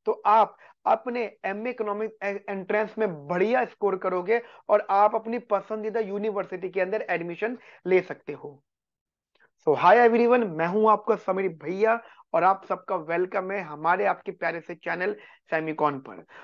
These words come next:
दोस्तों, हम लोग यहाँ पे डिस्कस कर रहे हैं आपकी माइक्रो इकोनॉमिक्स की बाप स्ट्रेटजी के बारे में।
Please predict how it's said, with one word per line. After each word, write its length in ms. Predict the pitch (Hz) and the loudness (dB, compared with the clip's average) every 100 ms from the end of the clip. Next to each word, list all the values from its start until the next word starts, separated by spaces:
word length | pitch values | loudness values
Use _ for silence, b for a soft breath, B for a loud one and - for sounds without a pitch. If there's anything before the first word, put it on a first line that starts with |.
| B - | B 4
दोस्तों, 320 | 214 214 254 | 6 6 4
हम 180 | 180 208 | 4 2
लोग 200 | 233 233 | 4 4
यहाँ 120 | 220 | 2
पे 120 | 208 226 | 0 0
डिस्कस 400 | 202 - 220 - | -2 -2 -2 -2
कर 120 | 196 | -4
रहे 140 | 190 196 | -2 -4
हैं 340 | 208 214 220 | -4 -4 -4
आपकी 400 | - 180 - 220 | -2 -2 -2 -4
माइक्रो 380 | 196 175 175 208 | -2 -2 -2 -4
इकोनॉमिक्स 460 | 202 185 175 180 | -6 -6 -6 -10
की 140 | - 226 | -4 -4
बाप 480 | 160 180 185 233 - | 0 4 6 4 2
स्ट्रेटजी 520 | 226 - 180 170 165 | -10 -4 -4 -4 -6
के 80 | 180 | -6
बारे 280 | 160 160 160 | -2 -2 -2
में। 160 | 165 | -6